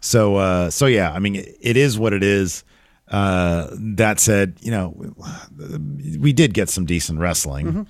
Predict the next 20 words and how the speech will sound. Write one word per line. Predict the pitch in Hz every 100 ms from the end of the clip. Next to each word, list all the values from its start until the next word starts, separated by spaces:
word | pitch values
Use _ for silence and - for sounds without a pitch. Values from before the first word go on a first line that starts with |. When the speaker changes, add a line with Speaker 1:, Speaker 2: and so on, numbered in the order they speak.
| _ _ _
Speaker 1:
Uh, | 90 87 82
I | 101
thought | - 117 98
that | 110
I, | 123 160 143
I | 160
thought | - 131
the | 104
first | - 113 -
half | 104 95 110
hour | 147 127
of | 80
the | 76
show, | - 78 76
the |
first | 76 107 92
forty | - 104 92
minutes | 87 139 -
or | 80
so, | - 73 71